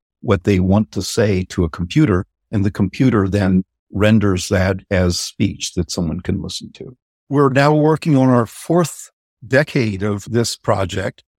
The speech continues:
Uh, we started in the nineteen nineties, charged really with trying to develop natural sounding child voices. And if you think back to the nineteen eighties and the nineteen nineties,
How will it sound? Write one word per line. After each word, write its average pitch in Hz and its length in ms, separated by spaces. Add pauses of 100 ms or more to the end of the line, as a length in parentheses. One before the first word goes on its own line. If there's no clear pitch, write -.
(100)
Uh, 117 240
we 127 140
started 165 420
in 151 80
the 143 80
nineteen 139 580
nineties, 113 640 (140)
charged 151 500
really 160 300
with 131 160
trying 160 360
to 135 120
develop 127 460
natural 131 480
sounding 117 560
child 120 500
voices. 104 640 (480)
And 101 460
if 107 160
you 104 80
think 139 300
back 110 300
to 123 120
the 101 100
nineteen 110 560
eighties 104 460
and 101 100
the 90 80
nineteen 98 500
nineties, 98 520